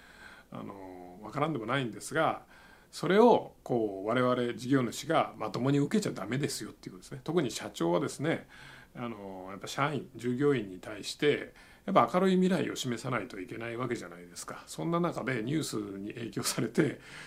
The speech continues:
「これから日本どうなんだろう」とか思ってると、やっぱ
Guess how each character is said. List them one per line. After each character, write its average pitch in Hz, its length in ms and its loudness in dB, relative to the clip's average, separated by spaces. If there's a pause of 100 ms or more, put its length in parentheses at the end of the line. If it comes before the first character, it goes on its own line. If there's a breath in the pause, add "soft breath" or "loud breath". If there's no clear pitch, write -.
(160 loud breath)
「こ - 140 -16
れ - 80 -14
か - 100 -12
ら 98 80 -8
日 101 80 -6
本 110 160 -8
ど 123 120 -6
う - 20 -6
な 139 80 -4
ん 127 60 -6
だ 110 100 -10
ろ 95 80 -14
う」 90 100 -16
と 113 80 -4
か 123 100 -2
思 143 220 0
っ 143 40 -8
て - 140 -4
る 135 100 0
と、 156 160 2
や 175 60 8
っ 185 40 0
ぱ - 240 10